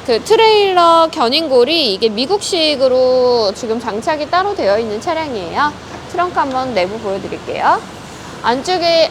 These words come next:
어, 뒤쪽에 보시면 후방 카메라도 들어가 있는 차량이고, 어, 트렁크 공간 보시면은 아주 깨끗하게 관리 잘 되어 있습니다. 그리고 트렁크 공간도 전혀 좁지 않고 이 정도면은 뭐 간단한 물건들은 충분히 실으실 수 있을 것 같고요.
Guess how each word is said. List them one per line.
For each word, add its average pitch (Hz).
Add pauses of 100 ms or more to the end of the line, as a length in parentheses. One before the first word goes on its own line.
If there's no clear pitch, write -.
(100)
어, 202
뒤쪽에 359
보시면 294
후방 480
카메라도 392
들어가 240
있는 226
차량이고, 277 (760)
어, 233
트렁크 523 (100)
공간 381
보시면은 269
아주 220
깨끗하게 311
관리 208
잘 190
되어 240
있습니다. 196 (160)
그리고 208
트렁크 427
공간도 247 (340)
전혀 302
좁지 269
않고 330
이 208
정도면은 285
뭐 202
간단한 320
물건들은 294
충분히 480
실으실 415
수 294
있을 220
것 240
같고요. 233